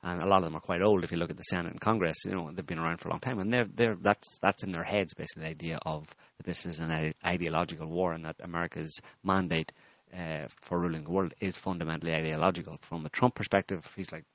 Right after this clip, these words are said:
I don't know what you're talking about. <laughs> I wasn't part of that game, so I don't know what you mean. I'm, I'm a, I'm a businessman,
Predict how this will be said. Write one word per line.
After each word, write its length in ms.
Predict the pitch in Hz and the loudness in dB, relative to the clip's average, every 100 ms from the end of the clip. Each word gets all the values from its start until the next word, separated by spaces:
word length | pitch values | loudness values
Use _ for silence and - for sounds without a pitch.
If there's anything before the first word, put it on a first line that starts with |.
| - | -8
I 60 | |
don't 100 | 92 | -6
know 60 | 87 | -4
what 120 | 76 | -6
you're 80 | 73 | -6
talking 240 | 90 85 | -4 -4
about. 220 | 80 - 90 110 - | -2 0 0 0 -8
<laughs> 200 | - - | -18 -2
I 100 | 107 | 0
wasn't 260 | 90 87 | 0 -4
part 180 | - 92 | -4 -4
of 60 | 82 | -2
that 140 | 87 | -4
game, 180 | - 85 | -4 -6
so 120 | 78 87 | -2 -2
I 40 | |
don't 120 | 82 | -2
know 80 | 82 | -4
what 140 | 78 85 | -6 -6
you 40 | |
mean. 180 | 85 82 | -6 -6
I'm, 120 | 80 | -6
I'm 120 | 82 | -6
a, 220 | 82 - 95 | -8 -6 -2
I'm 80 | |
a 60 | 85 | 0
businessman, 520 | 107 101 87 - - | 2 2 0 -8 -10